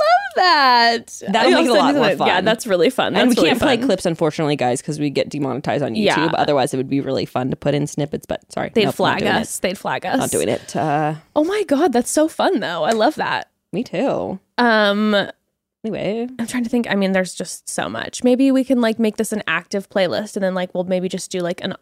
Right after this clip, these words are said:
Speaker 1: another playlist, or
Speaker 2: I like
Speaker 1: you and
Speaker 2: that
Speaker 1: I can
Speaker 2: too.
Speaker 1: put ours out there and, like, just start, you know, adding, adding
Speaker 2: What we're
Speaker 1: stuff to
Speaker 2: listening
Speaker 1: it.
Speaker 2: to?
Speaker 1: Yeah, like, currently, like, all I'm listening to is Len and Stella over and over and over again. I'll put
Speaker 2: Don't know
Speaker 1: some
Speaker 2: who
Speaker 1: of
Speaker 2: that is.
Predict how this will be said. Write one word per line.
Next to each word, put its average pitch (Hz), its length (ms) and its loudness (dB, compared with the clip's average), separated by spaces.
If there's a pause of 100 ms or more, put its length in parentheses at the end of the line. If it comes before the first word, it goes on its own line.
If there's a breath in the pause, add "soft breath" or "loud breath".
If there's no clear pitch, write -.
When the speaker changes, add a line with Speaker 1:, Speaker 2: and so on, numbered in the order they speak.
(120)
Speaker 1:
another 175 320 0
playlist, 185 600 -4
or - 20 -2
Speaker 2:
I 202 40 -2
like 196 100 -2
Speaker 1:
you 196 80 0
and 196 80 0
Speaker 2:
that 185 40 0
Speaker 1:
I 190 40 0
can 208 160 -4
Speaker 2:
too. - 60 -6
Speaker 1:
put 196 100 0
ours 185 240 -2
out - 240 -6
there 196 240 -2
and, 220 120 -4
like, 208 200 -6
just - 260 -14
start, 214 320 -6
you 294 100 -4
know, 196 240 -4
adding, 196 540 -4 (480)
adding 208 280 -6
Speaker 2:
What 156 80 -6
we're - 20 -4
Speaker 1:
stuff 240 160 0
to 277 60 -6
Speaker 2:
listening - 280 -4 (120)
Speaker 1:
it. 220 80 -6
Speaker 2:
to? 247 600 -8
Speaker 1:
Yeah, 202 320 0
like, 185 300 -4
currently, 190 480 -2
like, 190 220 -2
all 165 160 -2
I'm 175 100 -2
listening 185 340 -4
to 185 120 -6
is 185 180 -4
Len 175 140 -2
and 180 140 -4
Stella 170 400 -2
over 170 280 -2
and 165 100 -6
over 160 220 -6
and 170 100 -6
over 170 240 -8
again. 190 300 -4
I'll - 160 -8
put - 100 -20
Speaker 2:
Don't - 160 -4
know 127 80 -4
Speaker 1:
some 151 80 -6
Speaker 2:
who 165 60 -4
Speaker 1:
of 233 100 -4
Speaker 2:
that 403 160 -6
is. - 180 -10